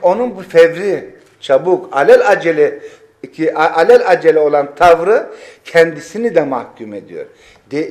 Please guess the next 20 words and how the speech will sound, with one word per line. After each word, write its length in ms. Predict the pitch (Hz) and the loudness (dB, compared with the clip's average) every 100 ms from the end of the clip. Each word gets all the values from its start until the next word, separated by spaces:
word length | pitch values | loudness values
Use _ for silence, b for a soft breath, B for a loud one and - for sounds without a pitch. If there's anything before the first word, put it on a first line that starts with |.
| 139 | -6
yani 640 | 135 156 151 160 202 285 - b b b | 0 0 0 -2 -8 -12 -18 b b b
kendisini 800 | - 139 143 147 - 156 160 110 - _ b b b | -4 -4 -4 -12 -10 -10 -8 -10 -16 _ b b b
ve 140 | 147 208 | -8 -8
ifsad 540 | 190 - 190 247 262 | -12 -10 -2 0 0
ettiklerinin 920 | 240 - 202 - 185 185 196 240 240 b b | -2 -6 -16 -6 2 2 0 -8 -10 b b
sonunu 500 | - 151 143 160 151 | -8 -8 -6 -10 -10
hazırlamış 540 | 127 120 107 92 80 | -10 -10 -14 -18 -20
olur. 220 | 62 50 _ _ _ _ _ _ _ b b b b b | -20 -20 _ _ _ _ _ _ _ b b b b b
Hem 220 | 156 220 | -6 -4
kendisinin 800 | 240 247 247 247 247 247 269 277 B B | -2 -2 -4 -8 -6 -4 -6 -8 B B
hem 220 | - 233 180 | -8 -6 -4
de 140 | 156 | -4
ifsad 440 | 135 - 202 220 | -6 -6 -2 -2
ettiklerinin 920 | 170 160 156 - 147 139 160 220 269 b b _ | -4 -12 -18 -6 -4 -4 -6 -12 -14 b b _
sonunu 600 | - 139 156 185 - - _ _ | -10 -8 -4 -4 -6 -14 _ _
hazırlamış 640 | 131 120 127 123 113 - | -8 -8 -8 -8 -8 -16
olur. 240 | 87 67 60 _ _ _ _ b b b b b | -18 -18 -20 _ _ _ _ b b b b b
İleride 440 | 165 175 185 185 | 2 2 2 -2
şimdi 340 | 190 190 175 165 | -6 -10 -12 -2
göreceğiz. 640 | 175 165 160 143 - | 0 0 -6 -8 -8